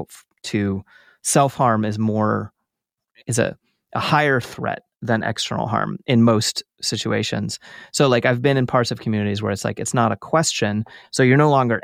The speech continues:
analyzing, "Oh, how am I feeling today? Should I give up my guns today?" But instead, it's just like, No,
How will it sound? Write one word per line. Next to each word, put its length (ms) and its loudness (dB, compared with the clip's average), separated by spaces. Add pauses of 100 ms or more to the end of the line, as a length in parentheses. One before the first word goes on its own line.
analyzing, 760 0
"Oh, 300 4
how 240 2
am 100 2
I 80 0
feeling 360 -2
today? 260 -4
Should 300 -2
I 160 -2
give 200 -2
up 120 -4
my 140 -6
guns 340 -2
today?" 440 -6 (400)
But 120 4
instead, 320 4
it's 100 0
just 160 -4
like, 180 -2
No, 240 2